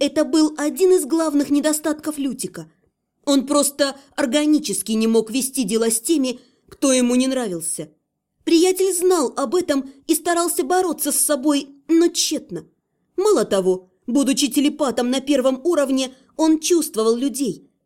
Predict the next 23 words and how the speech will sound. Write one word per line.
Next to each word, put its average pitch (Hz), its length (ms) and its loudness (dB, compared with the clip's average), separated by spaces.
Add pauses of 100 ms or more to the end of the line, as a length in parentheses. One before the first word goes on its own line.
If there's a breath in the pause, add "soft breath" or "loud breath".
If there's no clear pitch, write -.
(140)
и 247 140 2
относился 262 840 0
к 254 80 -16
ним 269 260 0
так, - 280 -6 (180)
как 269 200 -2
они 254 200 -2
заслуживали. 214 800 -4 (480)
То 233 100 4
есть - 380 -2
убедить 262 520 0
себя 247 240 -2
в 254 100 -14
том, 226 340 -6 (160 loud breath)
что - 400 -2
этот 262 240 0
человек, 294 680 0
пусть 320 240 2
и 370 60 0
сволочь, 285 540 -2 (180 soft breath)
но 285 200 2
хорошая 370 540 -2
сволочь, 320 480 -2